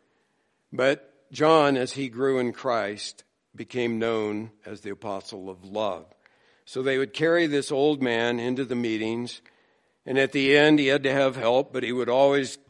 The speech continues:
stand up with people supporting him, and he would deliver a word to the church.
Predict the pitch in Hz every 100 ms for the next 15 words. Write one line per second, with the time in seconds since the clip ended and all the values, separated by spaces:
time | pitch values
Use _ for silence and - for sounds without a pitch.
0 | _ - - 120 151 147 127 131 - 107
1 | - 117 127 147 131 151 - 127 120 117
2 | 113 117 127 - _ _ _ 110 117 117
3 | 120 107 123 131 131 143 131 120 117 120
4 | 117 120 113 110 - 107 92 - -